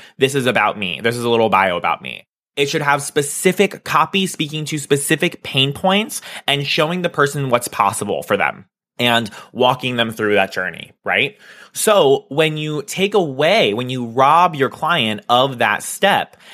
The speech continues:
and you're pushing them right into this form, they're like, "I don't even know what price I'm paying yet. I don't even know if this person's the right fit for me or not."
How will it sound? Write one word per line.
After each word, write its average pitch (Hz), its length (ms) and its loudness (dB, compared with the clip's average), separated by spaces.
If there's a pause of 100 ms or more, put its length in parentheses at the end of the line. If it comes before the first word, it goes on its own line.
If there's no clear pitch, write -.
(100)
and 139 140 -2
you're 139 100 0
pushing 165 280 -4
them 135 180 -4
right 143 220 2
into 160 240 -2
this 113 220 0
form, 117 600 2 (200)
they're 202 160 2
like, 175 260 4
"I 214 120 4
don't 359 120 0
even 165 160 0
know 139 140 4
what 147 140 4
price 392 280 2
I'm 123 160 0
paying 95 320 -4
yet. 95 240 -2 (240)
I 214 160 2
don't 339 140 -2
even 156 260 -2
know 151 400 4
if 151 160 0
this 170 160 -4
person's 170 320 -2
the 175 80 0
right 160 180 2
fit - 120 0
for 180 160 0
me 120 140 0
or 101 100 0
not." 90 280 -2